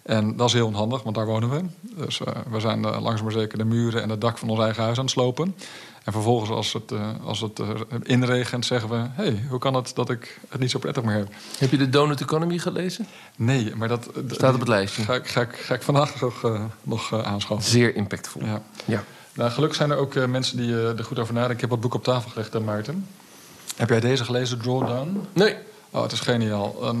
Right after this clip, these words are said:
Speaker 1: het is een boek waar de honderd, eh, belangrijkste oplossingen in staan voor de problemen die we aan het, eh, organiseren zijn.
Speaker 2: Eh, Paul Hawken, Drawdown, New York Times bestseller.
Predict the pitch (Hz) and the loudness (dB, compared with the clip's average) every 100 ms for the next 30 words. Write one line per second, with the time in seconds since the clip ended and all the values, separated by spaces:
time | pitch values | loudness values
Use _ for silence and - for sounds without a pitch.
0 | 117 123 123 131 185 139 123 117 120 120 | -4 -4 0 0 2 2 0 2 0 0
1 | 113 160 160 131 - 127 117 117 110 113 | -2 0 0 -2 -2 0 2 2 0 -2
2 | 110 117 147 139 120 - 170 180 156 120 | 0 2 2 0 -2 -4 -2 2 2 2
3 | 117 - 110 143 120 113 113 117 127 139 | -2 0 -2 -2 -2 -2 0 2 2 0
4 | 139 131 127 123 120 117 120 117 110 120 | -2 0 -2 0 -2 -2 -4 -2 0 0
5 | 117 113 107 131 208 - - - - - | 0 0 -2 -2 -4 -6 -16 -18 -18 -6
6 | 123 113 110 107 - 165 165 127 151 185 | -2 -2 -4 -8 0 4 6 6 4 4
7 | 185 107 101 95 107 104 131 147 123 110 | 2 0 -2 -4 -6 0 4 4 4 2
8 | 101 101 107 139 143 123 120 - 120 113 | 2 0 0 0 0 0 -2 0 0 0
9 | 104 123 - 107 92 | 0 0 2 2 2